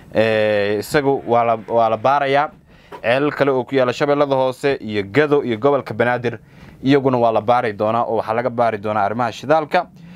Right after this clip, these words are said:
iyadoo ay u badan tahay in Soomaaliya ay hodan noqon doonto, ee, sanadaha ama bilahana soo aadan, inkastoo waqti uu qaadanayo in shidaalkan si weyn loo baaro. Dowladda Turkiga ayaa hawshan ka shaqaynaysa.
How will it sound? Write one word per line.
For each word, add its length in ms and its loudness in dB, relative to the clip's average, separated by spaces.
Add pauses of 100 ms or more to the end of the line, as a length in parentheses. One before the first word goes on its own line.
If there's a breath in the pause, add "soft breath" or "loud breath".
(180 loud breath)
iyadoo 240 4
ay 80 2
u 80 4
badan 240 0
tahay 260 -6
in 100 -2
Soomaaliya 460 0
ay 100 -2
hodan 320 -4
noqon 280 -4
doonto, 340 -2 (460 loud breath)
ee, 180 0
sanadaha 600 0
ama 200 0
bilahana 380 -4
soo 200 -8
aadan, 320 -6
inkastoo 560 0
waqti 200 -2
uu 120 2
qaadanayo 520 0 (220)
in 120 0
shidaalkan 560 -2
si 160 -6
weyn 220 0
loo 120 0
baaro. 340 -2 (920)
Dowladda 320 2
Turkiga 420 0 (340 loud breath)
ayaa 200 4
hawshan 260 -2
ka 80 0
shaqaynaysa. 640 0